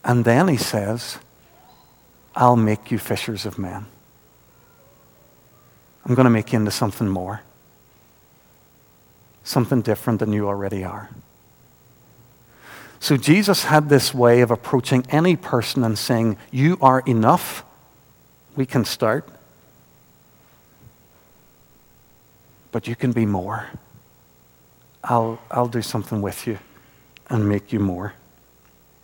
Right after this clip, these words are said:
As I say, I think there's a, a spirit of Jesus in Paul here at this point. He, too, has this lovely balance.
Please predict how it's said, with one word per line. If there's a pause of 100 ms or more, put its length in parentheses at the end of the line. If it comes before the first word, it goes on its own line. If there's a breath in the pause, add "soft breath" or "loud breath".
(1000 loud breath)
As
I
say,
I
think
there's
a,
a
spirit
of
Jesus
in
Paul
here
at
this
point.
He, (300 loud breath)
too,
has
this
lovely
balance.